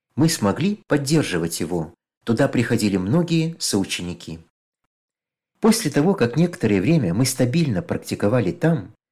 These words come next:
ко мне домой явились полицейские и попросили практиковать упражнения дома. Однажды, когда мы выполняли упражнения на нашей площадке, пришёл полицейский в штатском и сказал: «Отправляйтесь домой и там практикуйте».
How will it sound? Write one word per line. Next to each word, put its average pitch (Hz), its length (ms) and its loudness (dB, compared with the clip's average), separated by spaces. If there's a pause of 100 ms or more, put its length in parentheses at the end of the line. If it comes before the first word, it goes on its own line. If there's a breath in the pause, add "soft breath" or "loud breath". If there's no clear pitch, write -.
(240)
ко 131 120 0
мне 175 160 4
домой 170 320 4
явились 123 420 2
полицейские 95 760 -2
и - 140 -6
попросили 151 580 0
практиковать 113 640 -2
упражнения 90 600 -2
дома. 85 480 -6 (600)
Однажды, 117 580 2
когда 123 380 2
мы 156 100 4
выполняли 123 500 2
упражнения 101 560 0
на 92 120 2
нашей 131 280 0
площадке, 101 720 -4 (460)
пришёл 170 320 2
полицейский 160 680 0
в - 40 -6
штатском - 580 -2
и - 120 -6
сказал: 120 560 -2 (600)
«Отправляйтесь 147 760 2
домой 123 420 2 (120)
и 123 100 2
там 131 240 2
практикуйте». - 760 -4